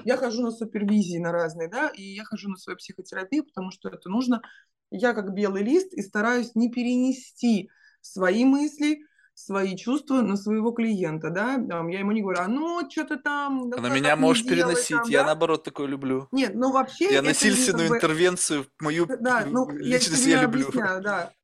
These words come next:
Speaker 1: что вообще это супер непрофессионально, да,
Speaker 2: Мгм.
Speaker 1: психологи не дают совета, мы белый лист, это как бы черновик жизни, со мной его можно проиграть, э,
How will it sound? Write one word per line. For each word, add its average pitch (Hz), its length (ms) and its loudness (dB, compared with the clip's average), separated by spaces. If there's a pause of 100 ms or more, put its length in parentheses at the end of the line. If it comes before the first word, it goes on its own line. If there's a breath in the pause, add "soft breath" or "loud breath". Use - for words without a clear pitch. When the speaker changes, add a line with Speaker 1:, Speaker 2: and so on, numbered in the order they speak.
(180)
Speaker 1:
что 226 160 -8
вообще 240 420 -2
это 247 320 0
супер 214 340 0
непрофессионально, 165 960 -4
да, 240 340 0
Speaker 2:
Мгм. 131 200 -16
Speaker 1:
психологи 180 480 -2
не 175 120 -2
дают 175 280 2
совета, 247 320 -2
мы 214 240 0
белый 208 440 -2
лист, 285 240 -4
это 247 140 -2
как 254 100 0
бы 247 140 -2
черновик 262 640 0
жизни, 208 760 -2
со 214 180 -6
мной 254 180 0
его 240 140 0
можно 226 340 0
проиграть, 214 760 0 (600 soft breath)
э, 180 480 0